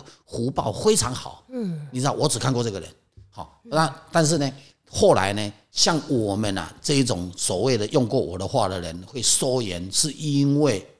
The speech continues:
Speaker 1: 我的话的能量，
Speaker 2: 是。是。
Speaker 1: 去帮助整理那个所谓眉心里面的那个基岩体里面的那个叫做能量不灭的定律。
Speaker 2: 是。
Speaker 1: 为什么叫做能量不灭？因为我们人哈，每一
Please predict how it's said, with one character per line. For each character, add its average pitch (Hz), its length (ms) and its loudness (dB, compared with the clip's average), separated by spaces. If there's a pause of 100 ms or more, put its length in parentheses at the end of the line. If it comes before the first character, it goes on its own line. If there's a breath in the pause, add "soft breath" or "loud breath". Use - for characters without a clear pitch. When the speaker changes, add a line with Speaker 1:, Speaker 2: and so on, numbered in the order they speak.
Speaker 1:
我 92 100 -10
的 95 80 -2
话 98 200 -2
的 92 100 -8
能 92 200 -8
量， 107 180 -2 (200 loud breath)
Speaker 2:
是。 - 80 -12
是。 202 80 -8
Speaker 1:
去 143 160 2
帮 139 400 0
助 143 240 0
整 113 420 0
理 95 240 -4
那 123 80 -4
个 107 100 -2
所 - 200 -2
谓 113 160 0
眉 104 260 -2
心 117 300 2
里 90 180 -6
面 107 220 0
的 95 140 -6
那 110 100 -4
个 101 120 -6
基 123 260 0
岩 101 140 -2
体 87 200 -10
里 90 160 -8
面 110 160 -4
的 98 160 -8 (400 loud breath)
那 135 120 -2
个 113 120 0
叫 113 160 0
做 110 120 -2
能 104 380 0
量 123 300 2
不 104 220 -12
灭 113 280 -2
的 90 220 -6 (320)
定 95 240 2
律。 104 260 0
Speaker 2:
是。 180 260 -6 (260 loud breath)
Speaker 1:
为 196 100 4
什 151 100 2
么 135 80 0
叫 147 140 4
做 131 380 -2
能 120 160 0
量 131 180 4
不 101 120 -2
灭？ 110 280 0
因 175 120 2
为 185 100 4
我 120 140 -2
们 110 200 0
人 87 220 -2
哈， 90 160 -4
每 98 200 -2
一 139 240 2